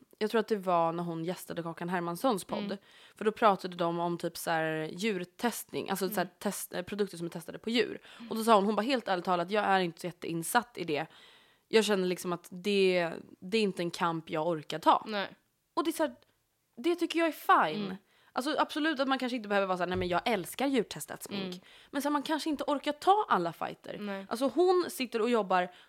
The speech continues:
Speaker 1: dag och natt och skriver feministiska texter, driver,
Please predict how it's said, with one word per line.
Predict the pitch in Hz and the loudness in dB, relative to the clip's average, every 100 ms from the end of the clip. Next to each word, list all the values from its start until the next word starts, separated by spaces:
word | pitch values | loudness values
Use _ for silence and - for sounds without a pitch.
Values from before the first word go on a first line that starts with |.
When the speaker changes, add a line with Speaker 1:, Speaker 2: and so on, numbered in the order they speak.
| - | -14
Speaker 1:
dag | 196 277 277 226 - | 0 6 6 4 0
och | 208 | 0
natt | 269 277 - - | 2 0 -4 -12
och | 196 | -12
skriver | - 208 185 180 | -8 -2 0 0
feministiska | 175 269 277 285 269 240 233 | 0 0 2 0 -2 -8 -8
texter, | 233 226 - 202 | -4 -6 -4 -6
driver, | 196 269 233 | -4 -2 -2